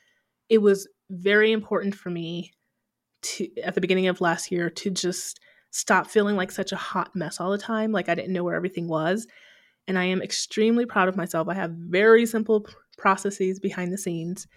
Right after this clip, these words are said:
but I'm very proud of myself. And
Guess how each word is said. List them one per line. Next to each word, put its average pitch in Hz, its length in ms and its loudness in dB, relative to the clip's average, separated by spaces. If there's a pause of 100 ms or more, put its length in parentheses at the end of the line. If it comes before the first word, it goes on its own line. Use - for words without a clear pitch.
(300)
but 190 80 -2
I'm 190 200 0
very 185 240 4
proud 208 220 2
of 202 120 -2
myself. 175 760 -4 (640)
And 185 580 2